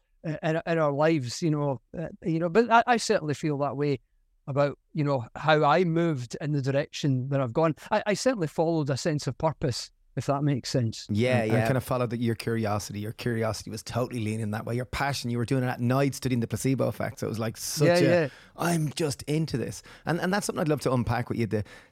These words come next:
Speaker 3: the concept of the placebo effect. The placebo effect is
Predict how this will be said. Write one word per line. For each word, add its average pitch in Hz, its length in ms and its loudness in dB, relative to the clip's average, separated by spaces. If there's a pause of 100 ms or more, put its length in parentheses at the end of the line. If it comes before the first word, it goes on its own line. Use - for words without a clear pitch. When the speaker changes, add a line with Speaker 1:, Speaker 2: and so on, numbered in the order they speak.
Speaker 3:
the 127 60 0
concept 160 440 0
of 131 60 -4
the 104 60 0
placebo 113 460 0
effect. 107 300 -2
The 104 60 -8
placebo 135 360 0
effect 117 340 -2
is 107 140 -4